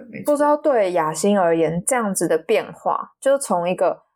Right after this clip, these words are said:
Speaker 2: 文章式的表达，到后来因为网络的一些革新嘛，所以变得更，更常使用很短篇幅，
Speaker 1: 嗯。
Speaker 2: 但是情绪强烈的方式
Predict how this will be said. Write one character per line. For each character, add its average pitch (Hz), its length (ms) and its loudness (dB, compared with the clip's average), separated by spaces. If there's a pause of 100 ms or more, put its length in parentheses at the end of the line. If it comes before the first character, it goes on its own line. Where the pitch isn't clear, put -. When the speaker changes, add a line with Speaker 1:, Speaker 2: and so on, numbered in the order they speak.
(160)
Speaker 2:
文 196 280 0
章 226 240 2
式 226 300 0
的 151 540 0
表 156 240 0
达， - 460 -4 (120)
到 233 160 2
后 240 240 0
来 180 240 2
因 202 100 2
为 220 140 4
网 180 240 0
络 196 260 2
的 160 240 2
一 175 60 0
些 170 640 2
革 175 240 4
新 185 340 0
嘛， 185 200 0 (360)
所 196 320 2
以 208 220 0
变 208 280 -2
得 165 240 4
更， 180 520 0 (200)
更 294 200 0
常 196 200 0
使 170 280 2
用 190 400 0 (420)
很 202 340 2
短 170 300 -4
篇 196 320 -2
幅， 202 500 -2
Speaker 1:
嗯。 202 300 -2 (100)
Speaker 2:
但 226 220 2
是 220 160 0
情 190 240 2
绪 214 220 2
强 170 300 0
烈 185 200 4
的 160 140 0
方 180 340 0
式 165 380 2